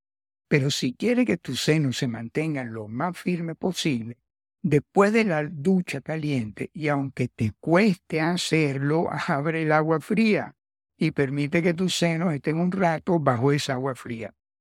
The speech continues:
Eso te ayudará a mejorar la circulación de la sangre y a que el tejido del seno se tense, endureciéndolo y reafirmándolo. Ojo, atención con esto. Ojo, moca con esto.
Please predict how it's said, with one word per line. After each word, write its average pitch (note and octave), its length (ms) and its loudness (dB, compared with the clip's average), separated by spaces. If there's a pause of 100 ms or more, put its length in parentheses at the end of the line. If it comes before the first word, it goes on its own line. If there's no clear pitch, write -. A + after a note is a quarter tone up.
(140)
Eso F3 280 2
te F3 140 0
ayudará D3+ 460 2
a B2+ 40 -2
mejorar B2 440 -8
la D3 100 -2
circulación C#3 640 -6
de D3 80 -6
la F#3 140 -2
sangre F#3+ 500 0 (380)
y F3+ 120 4
a F3 120 6
que D#3+ 140 -2
el D#3 120 -4
tejido F#3 420 2
del E3+ 160 0
seno F3 400 -2
se C3+ 260 -2 (100)
tense, D#3+ 560 0
endureciéndolo F#3 1160 0
y F#3 200 4
reafirmándolo. A#2+ 1120 -2 (160)
Ojo, B2+ 440 4 (520)
atención D3+ 540 -2
con E3 220 0
esto. C3+ 200 -4 (840)
Ojo, B2+ 300 2
moca C3 380 2
con C3 200 -2
esto. G2 160 -12